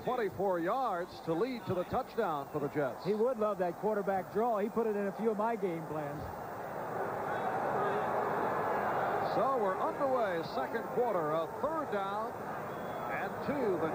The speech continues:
Speaker 1: Jets of the Kansas City thirty-nine. And now Al Toon for a very short pickup. Albert Lewis,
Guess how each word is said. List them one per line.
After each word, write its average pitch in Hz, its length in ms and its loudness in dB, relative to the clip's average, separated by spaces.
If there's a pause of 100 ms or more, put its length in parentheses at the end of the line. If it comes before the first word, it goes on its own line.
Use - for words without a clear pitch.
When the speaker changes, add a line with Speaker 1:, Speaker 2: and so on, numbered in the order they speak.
Speaker 1:
Jets 220 260 0
of 185 140 -2
the 175 80 0 (120)
Kansas - 420 -2
City 190 240 2 (400)
thirty-nine. 214 680 0 (2750)
And - 200 -2
now 208 320 0
Al 208 240 -2 (140)
Toon 254 380 0 (360)
for 175 220 4
a 151 60 0
very 185 360 2 (320)
short 240 240 2 (100)
pickup. 185 360 0 (480)
Albert 160 360 0
Lewis, 226 280 2